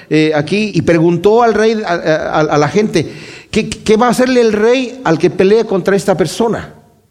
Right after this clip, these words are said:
Porque Goliat estaba diciendo: ¿Para qué peleamos los dos ejércitos? El que me venza a mí "Si me vencen a mí, nosotros vamos a ser sus siervos, y si yo venzo al que quiera pelear conmigo, ustedes van a ser nuestros siervos". Y era un hombre de gran estatura. Entonces David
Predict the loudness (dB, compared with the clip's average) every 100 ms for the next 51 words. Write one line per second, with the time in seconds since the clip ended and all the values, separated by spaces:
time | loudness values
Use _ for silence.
0 | _ -4 0 0 0 -4 0 2 2 0
1 | -2 0 0 -2 -2 -2 -2 -6 -2 0
2 | 0 0 0 0 -2 -4 -2 -4 -6 -20
3 | -8 -2 0 0 -2 -4 -10 -16 -20 -20
4 | _ _ -6 -4 0 2 4 2 2 0
5 | 2 0 -4 -12 -20 -20 -16 -2 0 2
6 | 2 2 0 0 0 0 -2 -2 -2 -2
7 | -2 -4 -4 -2 0 -2 -6 -12 -8 -6
8 | -2 0 2 0 0 -2 -2 -2 0 -2
9 | 0 0 -2 -2 -2 0 -2 -4 -12 -10
10 | -6 0 0 0 0 -2 -2 -4 -6 -4
11 | -2 -2 -6 -16 -20 _ _ _ _ _
12 | _ _ _ _ _ _ _ 0 2 2
13 | 2 0 0 0 0 -2 -4 -4 -4 -4
14 | -4 -2 -2 -2 -6 -6 -4 0 0